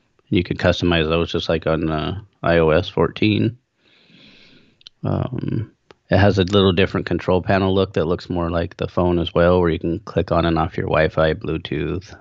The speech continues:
AirDrop something. And then you can, um, you can go into settings, into preferences, and you can customize even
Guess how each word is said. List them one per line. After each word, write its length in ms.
AirDrop 480
something. 540
And 180
then 160
you 120
can, 240
um, 460
you 100
can 160
go 180
into 200
settings, 760
into 200
preferences, 600
and 140
you 80
can 140
customize 640
even 400